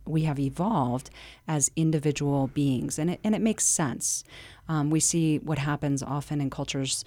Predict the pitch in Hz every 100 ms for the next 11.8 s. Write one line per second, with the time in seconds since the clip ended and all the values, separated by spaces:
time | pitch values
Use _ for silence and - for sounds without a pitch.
0 | - - - 151 143 139 135 135 - 143
1 | 131 127 - 143 139 - 160 143 - -
2 | - - 147 135 123 127 139 - 208 196
3 | 185 170 160 156 - 156 - - - -
4 | 147 135 120 - - 165 143 131 - -
5 | 156 139 - - - - 151 139 131 -
6 | 165 139 - 175 160 147 139 139 135 139
7 | 135 - 156 131 - 143 170 165 - 147
8 | - 147 147 147 - - - - - 202
9 | 170 143 143 143 - - 139 143 143 147
10 | 135 - 139 - 160 151 147 135 - 139
11 | 135 131 139 143 165 151 -